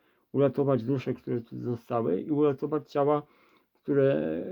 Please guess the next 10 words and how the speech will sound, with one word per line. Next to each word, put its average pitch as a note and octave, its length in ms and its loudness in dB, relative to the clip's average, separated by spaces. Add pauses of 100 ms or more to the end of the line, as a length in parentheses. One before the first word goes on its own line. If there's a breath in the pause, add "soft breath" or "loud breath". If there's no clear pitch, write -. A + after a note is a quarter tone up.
(120)
które D3 300 2
po D3+ 160 -2
prostu, D3 460 0 (880)
e, B2 40 -4 (600)
które D3 240 4
są D#3 140 -2
już D#3 220 2
bez D#3+ 260 4
duszy C#3 520 2
i C3 280 0